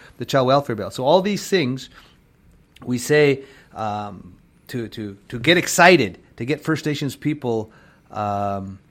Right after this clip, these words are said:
uh, excited enough to get up to vote for a particular party.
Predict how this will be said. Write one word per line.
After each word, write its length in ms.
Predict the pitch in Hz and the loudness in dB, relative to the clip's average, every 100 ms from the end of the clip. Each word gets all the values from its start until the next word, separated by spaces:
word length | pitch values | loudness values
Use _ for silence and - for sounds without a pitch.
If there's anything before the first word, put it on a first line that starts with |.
| _ _ _ _ _ _ | _ _ _ _ _ _
uh, 280 | - 104 95 | -16 -14 -10
excited 560 | - - - 185 190 180 | -10 -8 2 4 6 4
enough 460 | 151 160 127 - - | 4 4 2 0 -10
to 100 | 120 | -4
get 160 | 151 | 0
up 160 | 156 151 | 0 0
to 80 | 131 | -6
vote 360 | 107 123 147 | -4 -2 -2
for 160 | 147 123 | -4 -8
a 40 | |
particular 360 | 110 131 131 131 | -8 -12 -10 -10
party. 580 | 123 123 117 104 101 | -4 -2 -2 -6 -10